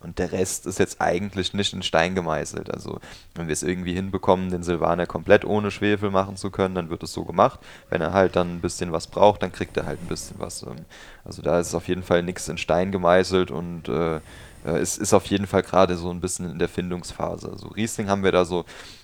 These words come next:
denken wir, sind wir schon mal auf einem ganz guten Weg mit diesem präzisen Stil, mit dem schlanken Stil, mit trotzdem einem trinkigen Stil. Das ist, äh, so das, was wir für den Riesling sehen. Ähm, und, äh, Silvaner natürlich auch vergleichbar,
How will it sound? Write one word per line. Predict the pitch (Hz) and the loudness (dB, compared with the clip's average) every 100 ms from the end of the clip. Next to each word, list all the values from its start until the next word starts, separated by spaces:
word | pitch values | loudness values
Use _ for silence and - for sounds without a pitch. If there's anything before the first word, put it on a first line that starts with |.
| - | -20
denken | - 95 98 87 76 | 2 2 2 -6 -6
wir, | 85 107 | 4 4
sind | 104 95 | 4 2
wir | 92 | 2
schon | 101 | 4
mal | 95 | 6
auf | 80 | 4
einem | 87 | 4
ganz | 85 87 | -4 -4
guten | - 95 87 | -6 -8 -2
Weg | 131 147 - - | 0 0 -4 -10
mit | 90 - - | -12 -12 -14
diesem | 85 82 | -12 -10
präzisen | - 90 90 117 120 | -6 -6 -4 -4 -4
Stil, | 113 - 113 113 | -8 -4 0 2
mit | 98 | 0
dem | 85 | -4
schlanken | - 90 117 120 | 0 2 2 -6
Stil, | - - 110 110 107 - - | -8 2 6 6 4 -10 -12
mit | - | -10
trotzdem | - 98 - 95 | 2 2 2 -2
einem | 85 | -4
trinkigen | - 123 127 120 | -4 -2 -2 -4
Stil. | 117 - 117 120 120 - - - | -6 -2 4 4 4 -2 -20 -6
Das | 85 | -2
ist, | 92 - - | -2 -2 2
äh, | 87 92 85 | 6 6 4
so | 82 | -2
das, | 92 101 | -2 0
was | 90 | 0
wir | 92 | -2
für | - 90 | -4 -6
den | 90 | -4
Riesling | 110 - 110 95 | -6 -4 -6 0
sehen. | 98 98 98 - - - | 4 4 2 -10 -16 -2
Ähm, | 87 87 87 85 | 0 0 -2 -8
und, | - 82 80 - - - | -10 -10 -10 -14 -16 -6
äh, | 87 80 | -4 -4
Silvaner | 80 85 82 85 95 | 0 4 8 8 6
natürlich | 92 - 92 - | 2 2 0 4
auch | 90 95 | 4 4
vergleichbar, | - 90 90 92 117 - - 104 104 | 2 0 4 6 4 4 6 8 8